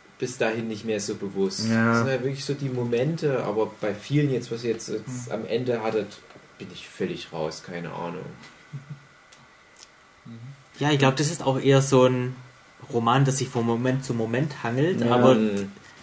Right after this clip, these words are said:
Speaker 4: eigentlich dann doch halt nicht wirklich so die große Story hat. Es ist halt, ja, ein
Speaker 1: Nein.
Speaker 4: lockeres Space-Adventure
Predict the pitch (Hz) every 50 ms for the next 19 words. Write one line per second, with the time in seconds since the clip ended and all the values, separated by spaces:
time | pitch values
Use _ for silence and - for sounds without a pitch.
0 | - - 120 139 151 165 165 156 143 143 - 143 139 139 139 147 147 - - 131
1 | 127 127 131 123 117 123 143 143 - 127 - - 123 113 113 113 - - - 117
2 | 117 110 120 107 - - - 120 131 135 127 104 92 95 101 117 139 - - -
3 | - - - - - - - - - - - - - - 135 - - - - -
4 | - - - - _ - - - _ - - - - - - - 120 117 117 117
5 | - - - 123 110 120 120 131 139 135 139 - - - - - - - - -
6 | 135 151 143 120 110 107 104 104 165 165 160 147 135 120 135 135 139 135 127 139
7 | 139 139 - - - 139 147 151 - - 113 107 104 101 104 104 101 - - 104
8 | 98 - -